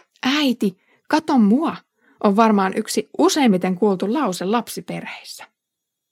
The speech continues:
Nyt jos pakanat joutuvat sokeuden valtaan, yhteyden saaminen Jumalaan muuttuu hankalaksi.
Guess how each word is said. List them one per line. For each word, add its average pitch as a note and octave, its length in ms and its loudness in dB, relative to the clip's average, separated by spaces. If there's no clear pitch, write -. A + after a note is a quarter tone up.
Nyt A#3+ 160 6
jos C4+ 140 2
pakanat D#4+ 480 -2
joutuvat F#3+ 440 -2
sokeuden A3+ 640 -2
valtaan, G#3+ 540 -4
yhteyden G#3+ 480 -2
saaminen G#3 500 -2
Jumalaan G3 520 -4
muuttuu G3+ 340 -2
hankalaksi. - 760 -10